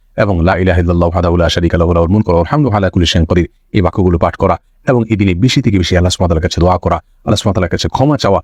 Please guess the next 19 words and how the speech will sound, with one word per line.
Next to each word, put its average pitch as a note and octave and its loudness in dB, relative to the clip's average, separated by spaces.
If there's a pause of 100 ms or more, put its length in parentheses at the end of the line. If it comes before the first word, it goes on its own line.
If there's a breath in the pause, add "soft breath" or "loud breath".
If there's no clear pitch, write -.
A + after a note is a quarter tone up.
(200)
যেহেতু G#2 0
জাহান্নাম F#2 2
থেকে - -4
আল্লাহ E2 0
সুবহানাহু E2 -4
ওয়া D#2 0
তাআলা E2 0
মুক্তি G2 0 (260)
অনেক D3+ 2
মানুষকে G2+ 0
দান F#2+ 0
করে G2+ 0
থাকেন, E2+ -2
যদিও A2 2 (240)
এটা G#2 0
বেশি A2+ 0
থেকে A#2+ 0
বেশিরভাগ A#2 2
ক্ষেত্রে F#2+ -2